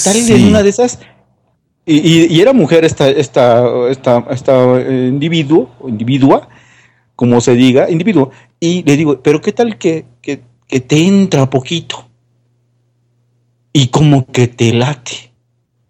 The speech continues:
Speaker 1: ¿Y qué tal que como que de repente quieres más fuerte?".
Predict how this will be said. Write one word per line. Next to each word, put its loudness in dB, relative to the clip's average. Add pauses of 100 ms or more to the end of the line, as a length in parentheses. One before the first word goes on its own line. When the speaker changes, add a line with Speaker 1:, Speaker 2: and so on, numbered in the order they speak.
(520)
Speaker 1:
¿Y 0
qué 2
tal -4
que -2
como 0
que 0
de 2
repente -2
quieres 0
más -4
fuerte?". -2